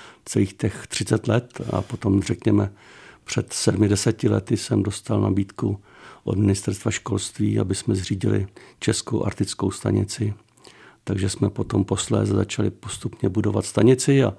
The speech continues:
začali jsme tam nabízet kurzy polární ekologie pro studenty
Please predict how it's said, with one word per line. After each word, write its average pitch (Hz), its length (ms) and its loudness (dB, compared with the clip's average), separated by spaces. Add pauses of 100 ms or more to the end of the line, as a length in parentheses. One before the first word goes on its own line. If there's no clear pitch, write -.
(420)
začali 101 340 0
jsme 104 320 2
tam 101 360 0
nabízet 98 500 0 (200)
kurzy 117 480 2
polární 104 440 2
ekologie 107 480 0
pro 107 160 -2
studenty 104 540 -2